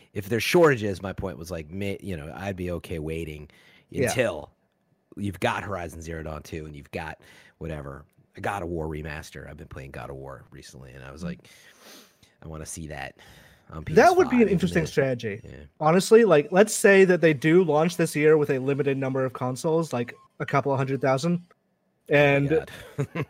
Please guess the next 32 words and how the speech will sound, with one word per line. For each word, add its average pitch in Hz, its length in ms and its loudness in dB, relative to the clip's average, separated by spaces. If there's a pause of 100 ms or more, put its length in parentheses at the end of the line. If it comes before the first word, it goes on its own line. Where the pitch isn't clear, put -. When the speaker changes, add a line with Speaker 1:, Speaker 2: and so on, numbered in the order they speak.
Speaker 2:
it, 214 100 10
it 220 220 10
wouldn't 220 160 8
be 214 100 8
Speaker 1:
That's 170 80 0
Speaker 2:
great, 202 240 6
like, 196 80 4
Speaker 1:
scary, 107 320 2
like, 92 260 -6
yeah. 101 120 0
Speaker 2:
or 254 140 10
a 247 40 8
million 254 380 6
worldwide 175 400 6
or 165 80 6
whatever, 143 400 2
Speaker 1:
Yeah, 110 220 4
yeah. - 320 -8
Speaker 2:
but 190 140 4
they 196 100 8
Speaker 1:
It's 180 60 0
Speaker 2:
delay 170 260 4
Speaker 1:
gonna 175 80 4
Speaker 2:
the 175 80 6
Speaker 1:
skip 160 100 -2
Speaker 2:
launch 151 300 -2
Speaker 1:
millions. 139 220 -2
Speaker 2:
lineup 135 360 -8
for 139 280 0
another 135 340 -8
six - 260 -10
months. - 260 -14